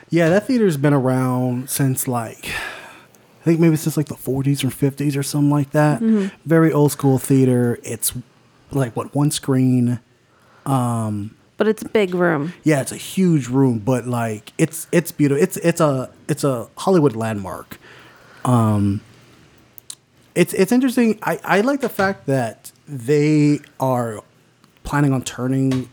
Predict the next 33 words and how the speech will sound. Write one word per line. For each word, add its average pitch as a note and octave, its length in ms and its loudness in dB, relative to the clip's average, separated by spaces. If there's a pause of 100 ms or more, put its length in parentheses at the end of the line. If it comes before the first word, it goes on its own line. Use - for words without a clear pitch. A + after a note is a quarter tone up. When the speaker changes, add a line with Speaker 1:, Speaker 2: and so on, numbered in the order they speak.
Speaker 1:
uh, C3+ 160 -6
planning D3+ 320 0
to C#3 60 2
have C#3+ 140 0
a B2+ 40 -2
long-term B2+ 600 -4
release A#2 420 -6
at B2 160 -6
the B2+ 60 -4
Paris B2+ 340 -2
Theater C3+ 240 0
in B2 60 -2
New B2 60 0
York, A#2+ 360 -4 (480)
which, A#2+ 580 2
um, G#2+ 460 -2 (240)
had C#3 180 2
been B2+ 120 2
in B2+ 120 4
New A#2+ 80 0
York A2+ 260 -2
for, - 120 -10
like, - 120 -10
seven A2 340 -2
decades B2+ 480 0
and A#2 160 -4
just B2 200 -2
recently A#2+ 460 -2
closed. G#2+ 640 -6 (580)
Um, G#2+ 600 0 (680)
the, B2+ 920 2 (340)
it, B2 320 -6
the, A#2+ 160 -14